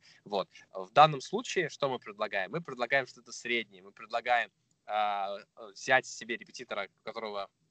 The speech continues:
есть ваш менталитет, который свободно говорит на вашем языке, а, и который параллельно с этим свободно говорит на языке той страны, а, куда вы хотите уехать, или язык, который просто хотите изучить. Очень прикольное предложение. Катя у нас там в списке, есть еще и другие ребята, локали, которые подключились к этому проекту.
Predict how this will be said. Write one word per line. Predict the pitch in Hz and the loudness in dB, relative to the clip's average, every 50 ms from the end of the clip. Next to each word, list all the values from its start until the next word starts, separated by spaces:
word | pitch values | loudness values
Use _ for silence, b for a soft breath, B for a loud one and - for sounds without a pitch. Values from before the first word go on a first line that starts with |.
| _ _ | _ _
есть | _ 107 110 120 113 - - | _ -8 -6 -6 -6 -6 0
ваш | 110 113 113 - - | 4 4 4 4 0
менталитет, | - - - 104 104 101 - - 117 120 - | -8 -10 -8 -6 -6 -4 -2 -2 -2 -2 -2
который | _ - - - 104 | _ -14 -12 -12 -12
свободно | 101 - - 104 110 117 117 113 | -8 -8 -8 -4 -2 -4 -4 -2
говорит | 101 104 104 107 107 104 - _ | -4 -2 0 0 0 -2 -4 _
на | 107 101 98 | -4 0 4
вашем | 104 107 107 - - 101 | 4 4 2 0 -8 -14
языке, | 98 98 - - - - 160 185 - b b b b b b | -14 -14 -14 -10 -2 0 0 0 0 b b b b b b
а, | - 117 110 107 104 101 101 - | -2 0 2 2 2 0 -2 -6
и | - 170 | -10 -10
который | - 135 - 143 135 131 123 117 - _ _ _ | -10 -6 -4 -2 -2 -2 -4 -6 -8 _ _ _
параллельно | 113 117 123 127 127 127 117 104 101 | 0 0 2 0 -2 -2 -2 -4 -8
с | - - | -4 -2
этим | 175 180 - - 117 | -4 -4 -4 -10 -16
свободно | - - 107 104 120 143 147 131 | -12 -10 -10 -6 -6 -6 -6 -8
говорит | 113 107 104 107 117 127 - - | -10 -8 -8 -6 -6 -8 -8 -8
на | 101 | -10
языке | 98 95 98 - - 120 | -10 -10 -10 -10 -10 -8
той | - 104 98 | -6 -6 -8
страны, | - - 101 101 107 135 151 151 b b b b b | -4 0 0 2 2 2 0 -2 b b b b b
а, | - 104 101 95 | 2 2 2 2
куда | - - 107 117 117 | 0 2 4 4 4
вы | - | 4
хотите | - 120 113 - - 101 | -2 -6 -8 -8 -10 -12
уехать, | 95 101 143 175 165 - - - | -4 0 0 0 0 -2 -8 -8
или | 101 98 | -10 -8
язык, | 92 101 - 107 - | -10 -12 -14 -14 -14
который | - 98 - 127 117 - | -14 -6 -6 -6 -6 -6
просто | - 107 - - | -8 -8 -8 -8
хотите | - 107 - - | -10 -10 -8 -8
изучить. | 101 - - - - 98 90 - B B B B B B B | -10 -8 -4 -2 0 0 0 -2 B B B B B B B
Очень | - - 147 - - | 8 8 8 8 8
прикольное | - 127 - - 139 131 120 - | 2 -2 0 2 2 2 2 0
предложение. | - 104 107 113 - 156 196 202 165 - | -6 0 0 4 6 6 4 4 2 2
Катя | - 131 131 - - 113 | 2 2 2 2 -4 -10
у | |
нас | 107 107 104 - | -12 -12 -12 -14
там | - 98 | -16 -18
в | - | -14
списке, | - - 95 - - - 113 | -10 -10 -10 -10 -8 -8 -8
есть | 110 - | -8 -8
еще | - - 117 | -8 -8 -8
и | 104 | -8
другие | 98 107 117 120 113 107 | -8 -10 -6 -4 -4 -2
ребята, | 101 98 120 - 170 - 135 | 0 4 4 4 4 4 0
локали, | 123 120 120 - 113 104 | 0 0 0 -2 -6 -8
которые | - - - - 107 104 - | -8 -8 -8 -8 -8 -8 -10
подключились | 107 - - - - 110 98 - | -14 -20 -16 -12 -10 -10 -10 -8
к | - | -10
этому | 107 - 104 98 95 | -10 -10 -10 -14 -8
проекту. | - - 101 95 95 - - - | -4 0 0 0 0 0 -8 -18